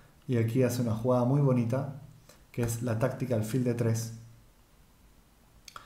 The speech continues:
Finalmente decide activar ese alfil y lo hace presionando en H siete. Fíjense qué jugada precisa. Si torre por alfil, un remate muy bonito. A siete se va escapando el peón.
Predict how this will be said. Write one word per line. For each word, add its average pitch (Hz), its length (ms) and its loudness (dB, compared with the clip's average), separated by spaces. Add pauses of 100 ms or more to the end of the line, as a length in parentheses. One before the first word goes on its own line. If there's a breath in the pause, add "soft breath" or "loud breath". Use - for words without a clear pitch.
(220 loud breath)
Finalmente 127 520 4
decide 117 340 2
activar 117 400 4
ese 117 140 0
alfil 135 440 0
y 127 80 -2
lo 110 220 2
hace 113 220 0
presionando 113 500 0
en 113 60 4
H 110 180 2
siete. 139 320 0
Fíjense 110 400 -4
qué 110 80 -4
jugada 113 320 -2
precisa. 117 600 -4 (500 loud breath)
Si - 220 -6
torre 123 300 4
por 117 120 2
alfil, 131 380 2
un 117 160 -4
remate 110 340 -2
muy 113 140 4
bonito. 131 640 0 (420 loud breath)
A 110 100 -6
siete 127 380 -2
se 117 120 -6
va 113 120 0
escapando 120 500 -2
el 117 60 0
peón. 135 480 0